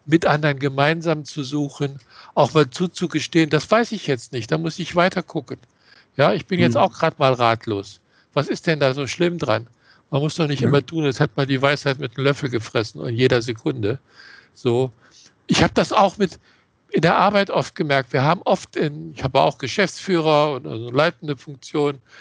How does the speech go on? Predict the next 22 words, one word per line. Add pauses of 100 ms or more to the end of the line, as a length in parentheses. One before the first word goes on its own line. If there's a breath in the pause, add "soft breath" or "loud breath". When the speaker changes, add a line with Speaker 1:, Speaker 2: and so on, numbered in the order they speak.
(360 loud breath)
Speaker 1:
äh,
und,
und,
äh, (100)
ich
wusste
auch
nicht
immer
alles. (440 soft breath)
Und
da
Speaker 2:
Mhm.
Speaker 1:
hat
man
sich
zusammengesetzt
und
versucht,
gemeinsam
zu
suchen.